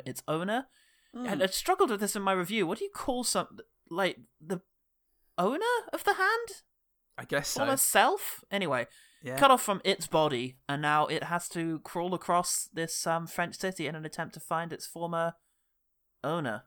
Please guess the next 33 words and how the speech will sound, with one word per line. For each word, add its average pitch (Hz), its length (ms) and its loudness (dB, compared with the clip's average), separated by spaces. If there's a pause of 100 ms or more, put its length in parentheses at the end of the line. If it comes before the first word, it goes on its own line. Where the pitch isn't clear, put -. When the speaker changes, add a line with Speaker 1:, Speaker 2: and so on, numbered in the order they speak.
(100)
Speaker 1:
<laughs> - 640 -12
Speaker 2:
Ah, 233 260 -4
how - 140 4
cool. - 300 -6 (280)
Master. 131 320 -6
Speaker 1:
Yeah. 311 220 -8 (600)
<laughs> 180 80 -6 (280)
Speaker 2:
Number 131 180 -4
nineteen 135 320 0
for - 80 -8
me 123 100 -2
is 127 80 -4
The 117 80 -10
Death - 220 -4
of 113 120 -8
Dick - 200 -6
Long, 113 300 -6 (100)
directed - 180 -8
by 113 80 -4
Daniel 110 300 -6
Scheinert, 110 400 -4
who's, 110 300 -10
uh, 110 80 -2
Speaker 1:
Jesus. 104 140 -2
Speaker 2:
one 120 120 0
of 120 60 0
the - 60 -2
Swiss - 300 0
Army 175 220 6
Man 104 160 -6
directors. 98 420 -10 (480)
Speaker 1:
Yep. - 300 -2
Speaker 2:
Um, 131 240 4